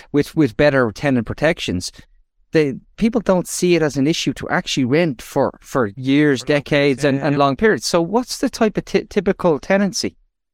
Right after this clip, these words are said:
Speaker 2: Well, the typical, when I came in first, we signed a one-year lease because
Speaker 1: Yeah.
Speaker 2: we didn't know exactly what we were doing. But the act-, the landlady who we were renting from, she actually was looking for it. It suited her. Like, she, she, she was hoping for something longer, but then she was like, "Oh, no, whatever, the year is fine." So she,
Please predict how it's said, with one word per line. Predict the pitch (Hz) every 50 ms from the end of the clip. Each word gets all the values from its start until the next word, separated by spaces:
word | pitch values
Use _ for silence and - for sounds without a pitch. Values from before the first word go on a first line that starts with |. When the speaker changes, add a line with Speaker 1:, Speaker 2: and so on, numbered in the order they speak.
| _ _ _ - -
Speaker 2:
Well, | 190 190 185
the | 185
typical, | 165 - 240 220 247 - 214 196
when | 160 185 180
I | 196
came | 202 - 202 180
in | 170 151
first, | - 185 196 208 -
we | - 170
signed | 156 - 160 147 135
a | 131
one-year | 123 131 135 131 123 104 80 -
lease | 67 80 - - - - - - - _
because | 135 - - 123 98 143
Speaker 1:
Yeah. | 131 113
Speaker 2:
we | 110 123 113
didn't | 104 131 - - 127
know | 127 113 104 107
exactly | 113 - - 113 110 - -
what | 123 -
we | 117
were | 123
doing. | 120 123 127 123
But | 131 127 -
the | 135
act-, | 127 147 - _
the | - 131
landlady | 127 131 131 156 175 175 156 139 131 113 113 123
who | 131 123
we | 120 120
were | 117 113 113
renting | 120 127 160 - 151 131
from, | - 120 123
she | 104 - - 175 165
actually | 147 147 - - - 139
was | 123 131 120
looking | 135 147 170 - - 151 127
for | - 117 120
it. | - 120
It | -
suited | - - - 185 156 147 123
her. | 123 151 165 180 -
Like, | - 131 117 -
she, | - - -
she, | - - - -
she | - - 190 180
was | 180 165 147 -
hoping | 147 147 - 113
for | 113 113 110
something | - 135 123 - 117 120
longer, | 120 120 151 165 143 131
but | - 127 -
then | 147 147
she | 143 - 139
was | 127 120
like, | 127 98
"Oh, | 135 160 160
no, | 147 139 120 123
whatever, | 117 101 95 92 104 92
the | 87
year | 82 87 104
is | - -
fine." | 127 123 113
So | - 117
she, | - - 175 185